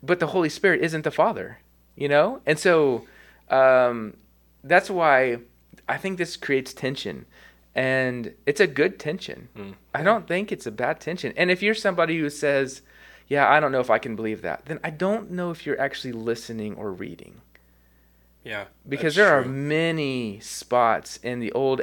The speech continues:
Speaker 1: and New Testament that show the differences of the three, but yet there's still one.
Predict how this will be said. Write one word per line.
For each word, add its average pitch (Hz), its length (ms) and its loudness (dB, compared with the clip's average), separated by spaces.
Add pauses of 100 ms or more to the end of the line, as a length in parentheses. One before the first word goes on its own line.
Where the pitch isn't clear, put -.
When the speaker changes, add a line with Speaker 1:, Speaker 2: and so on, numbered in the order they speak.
Speaker 1:
and 156 300 -6
New 123 120 -6
Testament 92 680 -10 (1120)
that 85 140 0
show 147 260 0
the 117 80 -4
differences 107 580 -6
of 110 320 -2
the 98 60 -12
three, 110 400 -8
but 98 180 -6
yet 110 240 -4
there's 101 180 -10
still 104 280 -4
one. 92 420 -12